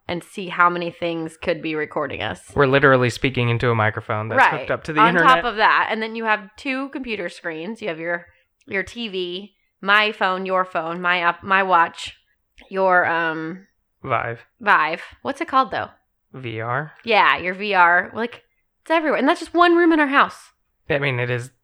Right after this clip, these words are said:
Speaker 2: the most technological
Speaker 1: No,
Speaker 2: room,
Speaker 1: go to the
Speaker 2: but
Speaker 1: media room.
Speaker 2: now this is still more, but yeah.
Speaker 1: Still, but that one has an Xbox, a P S three.
Speaker 2: We don't have to list everything.
Speaker 1: Uh, we have a million of them. That's all I'm saying. They're everywhere. We have
Speaker 2: Right.
Speaker 1: three Alexas. We have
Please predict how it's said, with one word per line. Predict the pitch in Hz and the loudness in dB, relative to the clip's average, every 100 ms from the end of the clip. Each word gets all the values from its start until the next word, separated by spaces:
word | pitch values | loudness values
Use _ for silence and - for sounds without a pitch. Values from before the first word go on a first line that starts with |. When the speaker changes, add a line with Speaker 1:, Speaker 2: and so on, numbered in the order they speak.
| - | -4
Speaker 2:
the | 147 | -2
most | 127 127 - | 2 0 0
technological | 139 131 123 117 190 190 208 180 | -2 0 0 2 2 4 4 6
Speaker 1:
No, | 175 - | 6 6
Speaker 2:
room, | - | 4
Speaker 1:
go | 214 | 4
to | |
the | 285 | 4
Speaker 2:
but | |
Speaker 1:
media | 277 330 247 | 4 4 2
room. | 175 160 156 185 _ - | 0 -2 -4 -10 _ 0
Speaker 2:
now | 120 | 0
this | 117 110 | 0 -6
is | - | -10
still | - - | -10 -10
more, | - - | -10 -6
but | 143 143 | -2 0
yeah. | 135 | 2
Speaker 1:
Still, | 320 277 | 2 2
but | 202 | 2
that | 240 | 0
one | 240 | 0
has | 226 202 | -6 -8
an | 190 | -8
Xbox, | 165 190 - 208 - 214 | -6 -6 0 2 2 -4
a | |
P | 214 202 | -8 -4
S | 190 - | -4 -6
three. | 180 180 190 214 _ _ _ _ | -10 -6 -6 -8 _ _ _ _
Speaker 2:
We | 139 | -4
don't | 131 120 | -2 -2
have | 113 | -4
to | 117 | -10
list | 87 65 - | -12 -14 -12
everything. | 120 117 117 120 123 | -12 -8 -10 -8 -6
Speaker 1:
Uh, | |
we | 247 240 330 | -4 -2 2
have | 359 | 4
a | 294 | 4
million | 247 208 165 | 4 2 0
of | 143 | -4
them. | - 190 202 | -6 -8 -6
That's | 214 | 0
all | 285 | 0
I'm | 254 | 0
saying. | 175 139 | -2 0
They're | 220 | 2
everywhere. | 269 214 165 90 - - | 4 2 -2 -4 -6 -2
We | 165 | -2
have | - | 0
Speaker 2:
Right. | |
Speaker 1:
three | 240 262 | 0 2
Alexas. | 226 165 - 185 226 - _ _ _ _ 220 | 2 0 0 -2 -4 -8 _ _ _ _ -8
We | |
have | 233 | -8